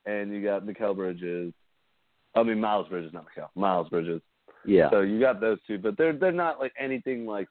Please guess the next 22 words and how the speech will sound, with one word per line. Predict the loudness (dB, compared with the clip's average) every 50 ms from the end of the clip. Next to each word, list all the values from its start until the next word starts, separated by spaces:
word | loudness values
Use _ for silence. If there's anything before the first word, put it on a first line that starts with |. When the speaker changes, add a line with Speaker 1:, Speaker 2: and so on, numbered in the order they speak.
| _ _
Speaker 1:
super. | -2 -2 0 0 -2 0 2 2
So | 2 4 2 2 2
they're, | 4 4 4 4 2 -4 -12 _ _ _
you're | 2 2 2 4
basically | 4 4 4 4 2 0 0 0
getting | 2 2 2 2 2 2 0 -2
another | -2 -4 0 0 0 0 2 0 0
one | 0 0 -2 0 -2
of | -2 0
those | 2 2 4 2 2 -2 _ -6 -2
players | 2 2 4 4 4 2 2 0 -2 -4 _ _ _ _ _ _ _ _
that | 0 0 0 0
could | 0 0 2
have | 4 4 4 4 2 0
possible | -2 -2 0 0 -2 -2 0 0 2
upside. | 4 4
Speaker 2:
Right. | 4 4 4 4
Speaker 1:
I | 4
mean, | 2 4
Langford, | 4 2 2 0 0 2 4 6 6 6 6 4 4
Bol | 2 2 2 2 2
Bol, | 2 2 2 2 4 2 2 2 2 0 -2